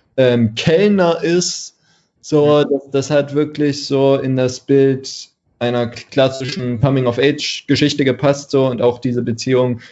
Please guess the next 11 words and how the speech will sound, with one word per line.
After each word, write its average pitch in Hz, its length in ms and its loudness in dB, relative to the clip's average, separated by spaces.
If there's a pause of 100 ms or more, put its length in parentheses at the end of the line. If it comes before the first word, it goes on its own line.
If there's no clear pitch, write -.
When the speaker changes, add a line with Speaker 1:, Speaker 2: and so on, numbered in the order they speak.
(120)
Speaker 1:
mit 127 260 0
Marina 120 680 2 (380)
und 117 200 -2
halt 120 280 2
diesen 113 600 0 (600)
Zwist - 500 -2
mit, 113 420 2
ähm, 110 580 -2
Guzman. 113 640 -2 (160)
Oder, 127 480 4 (920)
ähm, 117 800 -2